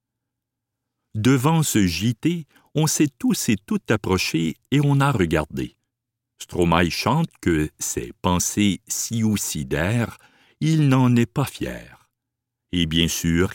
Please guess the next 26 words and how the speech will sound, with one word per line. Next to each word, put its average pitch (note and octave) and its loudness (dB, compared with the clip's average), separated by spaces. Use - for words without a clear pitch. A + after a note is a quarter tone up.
il A#2 0
est G#2+ -2
honnête. C2 -4
Sauf - -4
que, C#2 -2
par C#2 -8
le D2 -2
miracle E2+ 2
de C#2+ -4
sa C#2+ -4
vérité F#2 -2
et F2 0
de D#2 -2
son E2 -2
immense A2 0
talent, G#2+ -4
il D3+ 0
fait D#3+ 2
que - 0
nous F#2 4
n'aurons F#2 4
plus - -2
jamais B2 2
honte G#2+ 0
des G2 4
nôtres, D2+ -4